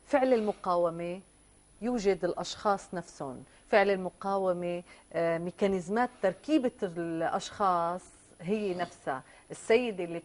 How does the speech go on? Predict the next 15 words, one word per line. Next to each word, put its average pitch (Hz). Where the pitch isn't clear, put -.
بتفتدي، 175
آه، 160
مالها 165
اللي، 165
آه، 147
كائن 233
من 185
كان 151
وللوطن، 196
آه، 160
واللي 170
بتفتدي 220
حتى 302
بأبنائها 175
للوطن، 208